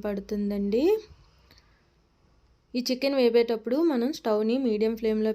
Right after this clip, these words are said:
పెట్టుకొని వేపుకోవాలి. హై ఫ్లేమ్లో పెడితే చికెన్ కలర్ అనేది వేగంగా చేంజ్ అయిపోతుంది, లోపల ముక్క అనేది ఉడకదు. అందువలన మనం మీడియం ఫ్లేమ్లో ఈ విధంగా మంచి కలర్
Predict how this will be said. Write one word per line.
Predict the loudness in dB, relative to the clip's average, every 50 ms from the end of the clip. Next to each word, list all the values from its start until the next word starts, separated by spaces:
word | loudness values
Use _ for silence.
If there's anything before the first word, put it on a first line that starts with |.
| -2
పెట్టుకొని | -4 -6 -6 -6 -4 -2 -2 0 0 0 2 2
వేపుకోవాలి. | 0 0 -2 -6 -10 -8 -6 -6 -4 -4 -4 -2 0 0 2 2 4 4 2 2 -2 -6 -20 -20 -20 -20 _ -20 -20 -20 -20 _ _ -2
హై | 2 4 4 2 2
ఫ్లేమ్లో | 0 0 2 2 2 2 2 2
పెడితే | 0 0 -2 0 2 4 4 6 6 4 4 2 0 -6 _ _ _ _ _ _ _ _ _ _ _ -8
చికెన్ | -6 -4 -2 -2 -2 0 2 2
కలర్ | 4 4 4 2 2
అనేది | 2 2 2 0 0 0 0
వేగంగా | -2 -2 -2 -2 0 0 0 0 2
చేంజ్ | 2 2 2 2 2 0
అయిపోతుంది, | 0 0 0 -2 -2 -2 -2 -2 0 0 2 2 2 2 2
లోపల | 0 0 0 0 0 2 2 2 0
ముక్క | -2 -4 -4 -4 -2 -2
అనేది | -2 -2 0 0 0 0 0 -2
ఉడకదు. | -2 -2 -4 -4 -4 -2 0 2 4 4 4 4 2 0 -4 _ -20 -20 -20 -20 _ _ -6
అందువలన | -4 -2 0 2 2 2 2 2 0 0 0
మనం | 0 0 0 0 0
మీడియం | 0 2 0 0 -2 -2 -2
ఫ్లేమ్లో | -2 -2 0 0 0 0 2 0 2
ఈ | 2 2
విధంగా | 2 2 0 -2 -2 -2 -2 -2 -2
మంచి | -4 -4 -4 -6 -4 -4
కలర్ | -4 -2 -4 -4